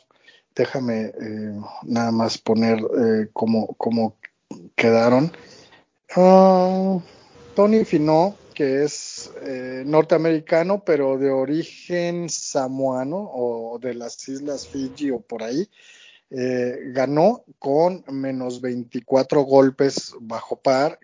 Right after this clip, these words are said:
que es, em, pues un, un, un excelente promedio, y le ganó a Jon Rahm. ¿Quién es Jon Rahm? Es un español, aunque tenga un nombre de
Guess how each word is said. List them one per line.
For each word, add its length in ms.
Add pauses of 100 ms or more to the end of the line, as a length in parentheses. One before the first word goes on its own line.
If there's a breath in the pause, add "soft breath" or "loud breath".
que 480 (240)
es, 420 (600 soft breath)
em, 800 (540)
pues 240
un, 240
un, 400
un 180
excelente 540
promedio, 720
y 120
le 140
ganó 280
a 120
Jon 240
Rahm. 280 (100)
¿Quién 200
es 160
Jon 200
Rahm? 280
Es 160
un 100
español, 680 (460)
aunque 260
tenga 520 (460)
un 140
nombre 360
de 580